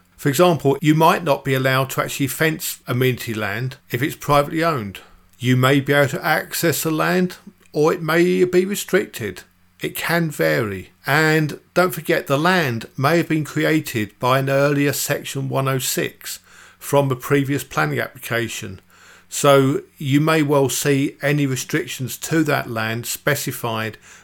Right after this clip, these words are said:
within such a document. And if that is the case, you should be able to find the Section one oh six, especially on modern estates, within the planning portal for your local authority.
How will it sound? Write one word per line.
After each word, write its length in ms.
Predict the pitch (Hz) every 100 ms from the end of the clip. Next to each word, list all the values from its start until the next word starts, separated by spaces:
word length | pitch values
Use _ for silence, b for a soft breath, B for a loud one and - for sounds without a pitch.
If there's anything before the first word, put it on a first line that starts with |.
| B
within 320 | 127 120 131
such 460 | 127 - 139 143 -
a 100 | 135
document. 680 | 131 - - 113 101 95 - -
And 320 | 131 139 131
if 180 | 175 131
that 220 | 156 -
is 200 | 151 131
the 100 | 131
case, 460 | - 139 123 113 -
you 100 | 127
should 280 | - 156 143
be 100 | 139
able 200 | 131 123
to 120 | 117
find 360 | - 127 123 123
the 80 |
Section 540 | - - - - 127 127
one 180 | 135 135
oh 140 | 120
six, 520 | - 131 117 - - - B B B
especially 500 | - 190 185 - 143
on 140 | 131
modern 380 | 127 131 127 127
estates, 580 | 107 - 135 120 - - B B B -
within 360 | 135 127 143
the 220 | 135 127 - -
planning 400 | - 143 135 127
portal 560 | - 143 139 120 113 104
for 160 | 123
your 180 | 120 117
local 400 | 123 120 - 123
authority. 640 | - 120 113 - - 101